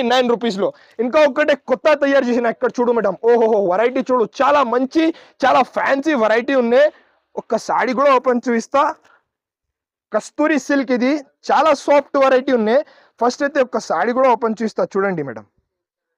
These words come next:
ఇగో, ఫస్ట్ అయితే దీనికి ఇట్లాంటి మీకు కాంట్రాస్ట్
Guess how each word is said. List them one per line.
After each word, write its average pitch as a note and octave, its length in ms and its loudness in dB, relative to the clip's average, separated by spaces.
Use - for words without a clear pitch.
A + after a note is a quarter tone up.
ఇగో, D#3+ 160 -2
ఫస్ట్ B3 280 -2
అయితే D4 140 -2
దీనికి B3+ 240 -2
ఇట్లాంటి C4+ 460 -2
మీకు C4+ 140 0
కాంట్రాస్ట్ A#3+ 480 0